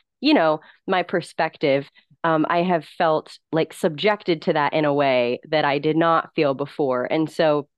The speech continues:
it's been increasingly important for me to vocalize that, to share that,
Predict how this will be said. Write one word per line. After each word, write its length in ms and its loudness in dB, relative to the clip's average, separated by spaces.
it's 160 -4
been 160 2
increasingly 680 2
important 480 0
for 140 0
me 220 2
to 440 -2
vocalize 680 2
that, 360 0
to 120 -2
share 440 0
that, 420 0